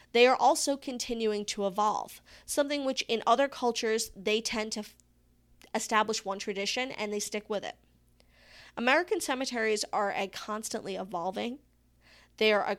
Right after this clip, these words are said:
very dynamic element, and even though we start to see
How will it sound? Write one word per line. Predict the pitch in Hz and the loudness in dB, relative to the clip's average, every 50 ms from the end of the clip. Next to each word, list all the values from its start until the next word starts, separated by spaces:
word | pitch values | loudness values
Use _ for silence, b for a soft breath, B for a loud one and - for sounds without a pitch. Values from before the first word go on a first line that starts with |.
| - _ | -8 _
very | - 190 185 - 202 214 202 | -16 -6 -2 0 0 0 0
dynamic | 202 214 190 185 180 180 180 190 190 190 196 226 285 - - - - - - - _ _ _ _ | -2 -4 -6 -6 -6 -8 -8 -6 -6 -2 -2 -2 -2 -2 -4 -12 -20 -20 -20 -20 _ _ _ _
element, | - 214 214 226 233 240 254 277 - - | 0 0 0 2 2 0 -2 -2 -4 -8
and | - - - | -10 -8 -6
even | - 269 311 349 381 330 | -6 -4 -4 -2 -2 -2
though | 294 285 | -2 -2
we | 247 240 240 | -2 -2 -2
start | 233 - 247 226 220 220 | -2 -2 -2 -2 -2 -4
to | 220 | -4
see | 214 - - 226 226 220 214 208 - | -4 -4 -4 -2 -2 -2 -2 -2 -4